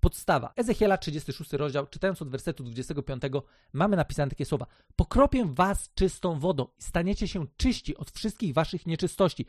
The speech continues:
Oczyszczę was też od wszystkich waszych bóstw. Dam wam nowe serce, nowego ducha włożę w wasze wnętrza. Usunę z was serce kamienne,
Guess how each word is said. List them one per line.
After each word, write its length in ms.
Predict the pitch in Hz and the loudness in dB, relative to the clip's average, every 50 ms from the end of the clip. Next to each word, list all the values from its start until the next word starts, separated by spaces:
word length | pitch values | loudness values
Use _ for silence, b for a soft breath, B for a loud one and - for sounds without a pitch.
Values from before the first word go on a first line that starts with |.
| b b b b b b | b b b b b b
Oczyszczę 480 | b 170 - - 302 330 - - 202 160 | b -6 0 2 2 2 4 4 4 4
was 200 | 135 147 143 - | 4 2 2 2
też 160 | - 170 - | 0 -2 -2
od 160 | - - - - | -2 -10 -12 -12
wszystkich 460 | - - - 240 - - - 196 160 | -8 -4 -2 -2 -2 -2 -4 -2 0
waszych 260 | 175 151 - 156 123 | 0 0 -2 -2 -2
bóstw. 320 | 113 123 123 113 - - - | 0 0 0 -2 -2 -8 -4
Dam 280 | 131 123 196 226 247 240 | 2 4 4 6 6 4
wam 160 | 254 240 196 | 2 2 4
nowe 200 | 196 196 202 196 | 4 4 4 4
serce, 400 | - - 143 139 - - 151 139 - - | 4 4 2 2 2 0 -2 -2 -4 -4
nowego 340 | 131 131 127 175 196 220 190 | -2 0 2 2 4 4 4
ducha 240 | 185 185 185 165 135 | 4 4 2 2 2
włożę 340 | 123 151 208 208 220 220 | 2 2 2 2 2 0
w 40 | 180 | 0
wasze 220 | 156 180 - - 156 | 0 -2 -2 -2 -2
wnętrza. 360 | 160 175 156 - - 139 - b b b b b | 0 0 -2 -2 -4 -8 -12 b b b b b
Usunę 500 | b 151 - - - 196 202 220 226 220 | b -8 -6 -2 0 0 2 2 2 0
z 60 | 180 170 | 0 2
was 240 | 214 214 196 - - - | 2 2 2 2 -2 -2
serce 540 | - - - 151 151 151 - - - 170 156 156 - - | -2 -2 0 2 2 2 2 2 0 0 0 -2 -8 -6
kamienne, 520 | - 165 160 170 175 180 160 135 110 110 | -2 0 0 2 2 2 0 -2 -4 -6